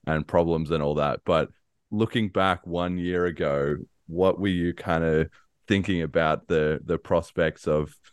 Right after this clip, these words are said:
of B C H o-, over that year? And did you have a, a greater, you know, vision for how we were gonna get to, or do you think in, in hindsight, it, it, it, it kind of went well or, or not?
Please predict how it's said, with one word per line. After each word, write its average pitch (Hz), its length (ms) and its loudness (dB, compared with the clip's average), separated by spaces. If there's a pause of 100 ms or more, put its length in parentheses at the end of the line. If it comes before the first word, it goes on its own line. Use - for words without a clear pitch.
(220)
of 82 180 -2
B 87 140 4
C 82 220 -2
H 78 400 0
o-, - 140 2
over 85 240 0
that 73 200 0
year? 80 360 0
And 73 180 0 (160)
did 85 160 -2
you 82 160 2
have 82 240 2
a, 78 460 0 (100)
a 87 100 0
greater, 87 800 -2
you 87 120 -2
know, 85 200 -2
vision 98 500 -2
for 92 220 -2
how 90 220 0
we 90 140 -2
were 90 80 -2
gonna 90 220 -4
get 87 300 0
to, 101 300 0 (340)
or 76 520 0 (260)
do 85 80 -2
you 80 60 0
think 82 260 0
in, 80 140 4
in 80 220 0
hindsight, 78 600 0
it, 71 140 -2 (260)
it, - 140 -10 (160)
it, - 180 0 (100)
it - 220 -10
kind 85 180 2
of 80 60 0
went 76 200 0
well 82 240 0
or, 76 200 0
or 73 120 -2
not? 78 260 0